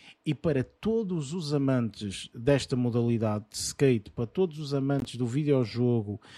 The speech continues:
para todos os amantes de, pá, de, de, de, deste universo, eu acho que este documentário é absolutamente essencial. É um documentário muito, muito, muito bem feito, quase, quase não, são duas horas de documentário,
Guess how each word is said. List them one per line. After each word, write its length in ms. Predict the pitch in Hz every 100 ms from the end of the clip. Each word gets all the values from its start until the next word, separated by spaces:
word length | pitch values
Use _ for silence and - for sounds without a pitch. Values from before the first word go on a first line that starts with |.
| - -
para 120 | 127
todos 260 | 196 175
os 160 | 151 139
amantes 600 | 147 151 147 127 127 107
de, 1160 | 120 131 127 123 120 117 113 107 104 104 101 107
pá, 240 | - 120 101
de, 160 | 104
de, 180 | 104 113 113 123 _ - 151 - _
de, 280 | 151 117 165
deste 340 | 139 165 170 175
universo, 680 | 151 123 123 127 - - 123 _ - - -
eu 160 | 131 131
acho 240 | 123 -
que 120 | -
este 220 | 123 -
documentário 920 | 120 117 120 117 107 117 113 110 113 -
é 260 | 117 117 -
absolutamente 920 | 160 139 110 - 135 120 117 120 110 110
essencial. 640 | - 110 - 101 90 104 _ - - -
É 80 | 113
um 80 | 123
documentário 800 | 117 123 123 117 120 110 101 - -
muito, 680 | 131 147 165 165 143 -
muito, 500 | 123 135 139 131 -
muito 340 | 127 143 143 117
bem 160 | 123
feito, 360 | 113 120 110 -
quase, 360 | 135 127 107 -
quase 280 | 147 139
não, 180 | 117 104
são 160 | - 110
duas 300 | 123 123 117
horas 180 | 117 104
de 80 |
documentário, 640 | - 120 113 101 113 107